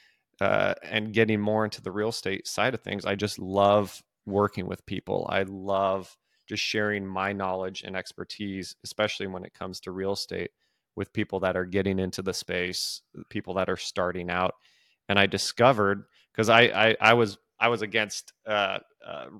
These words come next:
teaching and all of that. I was like, "No, that was my mother. That wasn't me." But over the years, I've, I've found a love just to work with people to help them grow, to see once they start accomplishing things, how much it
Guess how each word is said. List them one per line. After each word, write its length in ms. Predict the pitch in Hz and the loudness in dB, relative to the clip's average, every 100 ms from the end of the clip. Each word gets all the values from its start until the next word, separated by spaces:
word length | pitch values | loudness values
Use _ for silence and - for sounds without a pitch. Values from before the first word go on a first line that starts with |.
| _ _ _ _ _ _ _ _ _ _ _ | _ _ _ _ _ _ _ _ _ _ _
teaching 600 | - 131 117 117 110 107 - | -4 -4 -2 -2 -2 -2 -6
and 280 | 101 101 95 | -4 -4 -2
all 180 | 101 101 | -2 0
of 100 | 92 | 0
that. 140 | 95 | 0
I 60 | 95 | 0
was 100 | 90 | -2
like, 140 | 95 | 0
"No, 200 | 131 127 | 6 8
that 140 | 123 120 | 8 6
was 120 | 101 | 4
my 80 | 95 | 2
mother. 440 | 113 143 143 135 | 8 10 10 8
That 140 | 123 104 | 6 2
wasn't 280 | 107 107 | -2 -4
me." 380 | 117 120 113 113 _ _ _ _ _ - | -2 0 0 -4 _ _ _ _ _ 2
But 100 | 117 | 4
over 140 | 123 | 4
the 100 | 117 | 0
years, 280 | 104 113 107 | -2 0 0
I've, 220 | 98 92 - | -2 -2 -4
I've 140 | 98 | -4
found 260 | - 104 95 | 0 0 0
a 40 | |
love 440 | 92 98 101 95 - | 0 6 6 4 -2
just 280 | 101 - | -6 -6
to 60 | 95 | -6
work 360 | 95 98 101 - | -2 0 0 0
with 200 | 92 - | -6 -6
people 260 | 95 - 95 | -10 -6 -4
to 80 | |
help 300 | 92 95 - | 0 0 0
them 260 | 95 98 101 | 0 0 -2
grow, 320 | 95 95 90 | 0 0 0
to 100 | 95 | -2
see 380 | 92 110 104 98 _ _ _ _ | -4 -2 -2 -4 _ _ _ _
once 240 | 110 - | -2 0
they 180 | 107 110 | 2 2
start 300 | - 104 87 _ _ _ _ 113 | 2 0 0 _ _ _ _ -12
accomplishing 640 | - 101 98 95 - 95 | -2 -2 -2 -6 -6 -8
things, 400 | - 98 92 90 | -4 -4 -4 -8
how 280 | - 92 101 | -4 0 2
much 280 | 101 92 - | 2 -4 -4
it 160 | 95 | -8